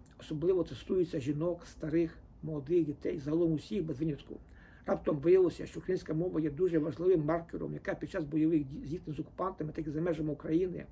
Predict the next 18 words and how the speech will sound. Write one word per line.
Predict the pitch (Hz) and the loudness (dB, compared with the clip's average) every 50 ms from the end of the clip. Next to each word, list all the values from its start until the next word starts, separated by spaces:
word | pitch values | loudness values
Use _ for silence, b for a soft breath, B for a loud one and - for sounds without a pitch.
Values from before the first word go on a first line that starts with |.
| B B B B B B B B B | B B B B B B B B B
та | - 160 | 2 4
Європі, | 156 156 156 190 185 - - - - - - - | 6 6 6 4 4 2 0 -2 -2 -4 -10 -12
у | 139 | -8
всьому | - - 170 160 | -4 -4 -2 -2
світі | - - 208 - 180 | -2 -4 -4 -4 -6
почалося | - - - - 185 190 180 165 - - | -8 -8 -8 -6 -4 -2 -2 -2 -2 -2
несприйняття | 160 151 - - 170 165 160 151 - - 185 170 156 - - - | -2 -2 0 0 0 0 0 0 0 0 0 0 0 -2 -2 -4
російської | 156 - - 196 202 - - - 160 | -4 -4 -6 -8 -10 -10 -4 -2 0
як | 156 151 - 165 | 0 0 0 -2
мови | 165 165 165 | -2 0 0
агресора, | 151 135 143 175 175 165 - 165 160 151 - - | 0 0 -2 -4 -4 -6 -8 -10 -10 -10 -10 -10
так | - 151 143 | -10 -8 -6
званої | 135 180 175 165 170 170 165 - - | -4 -4 -4 -4 -6 -10 -12 -14 -12
заперечної | 151 123 - 196 170 - - 143 | -10 -6 -6 -6 -6 -6 -8 -10
російської | - 175 165 - 165 165 | -10 -12 -12 -10 -8 -6
культури. | - 165 - - 170 - - - - - - - B B B B B B B B - - | -6 -6 -6 -6 -6 -8 -8 -10 -14 -18 -20 -20 B B B B B B B B 0 2
Українську | 175 208 214 - - 151 | 4 4 4 2 -2 -8
прагнуть | 139 - 175 185 185 175 165 160 | -4 0 0 0 2 2 0 0